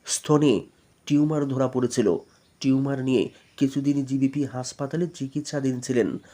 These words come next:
গত মার্চ মাসে নানান পরীক্ষা নিরীক্ষার পর ক্যান্সার ধরা পড়েছে।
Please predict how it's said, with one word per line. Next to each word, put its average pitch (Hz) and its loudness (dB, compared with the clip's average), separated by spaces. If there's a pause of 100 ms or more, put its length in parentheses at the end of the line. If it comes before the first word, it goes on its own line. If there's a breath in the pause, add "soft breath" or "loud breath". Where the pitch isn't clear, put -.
(180 loud breath)
গত 135 2 (140)
মার্চ 143 -2
মাসে 135 0 (500 loud breath)
নানান 135 0 (120)
পরীক্ষা 143 -4
নিরীক্ষার 131 -2
পর 139 -2 (120)
ক্যান্সার 123 -4
ধরা 120 -2
পড়েছে। 117 2